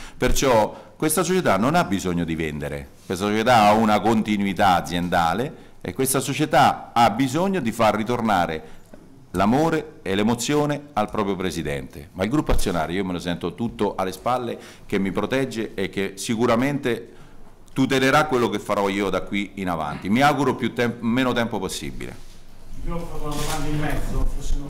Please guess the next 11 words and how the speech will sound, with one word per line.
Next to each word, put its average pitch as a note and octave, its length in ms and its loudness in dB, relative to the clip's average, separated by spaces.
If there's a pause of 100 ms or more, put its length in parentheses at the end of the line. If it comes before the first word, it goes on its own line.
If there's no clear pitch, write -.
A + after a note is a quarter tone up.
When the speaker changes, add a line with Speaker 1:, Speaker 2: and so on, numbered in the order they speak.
(140)
Speaker 2:
mi C3+ 160 -6
Speaker 1:
Eh, G2+ 300 2
scusi, D#2+ 380 -4
Speaker 2:
cioè, - 240 -10
Speaker 1:
scusami. E2+ 320 -4
Speaker 2:
dopo F#3 380 -8 (240)
il, C#3 260 -10
la C#3 140 -8
decisione C#3+ 520 -6
dello D3+ 220 -2
staff - 500 -2